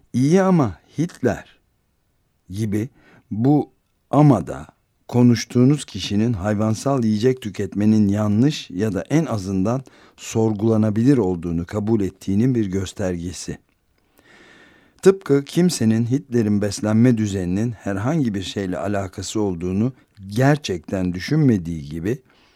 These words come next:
brokolinin kesilir veya kaynatılırken acı çektiğini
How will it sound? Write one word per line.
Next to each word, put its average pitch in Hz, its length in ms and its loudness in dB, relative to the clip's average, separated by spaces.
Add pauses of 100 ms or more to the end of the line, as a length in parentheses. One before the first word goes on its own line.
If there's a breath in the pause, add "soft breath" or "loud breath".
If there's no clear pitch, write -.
(200 soft breath)
brokolinin 110 840 2
kesilir 117 680 -2
veya 92 340 -2
kaynatılırken 104 1000 -2
acı 107 280 -6
çektiğini 95 640 -4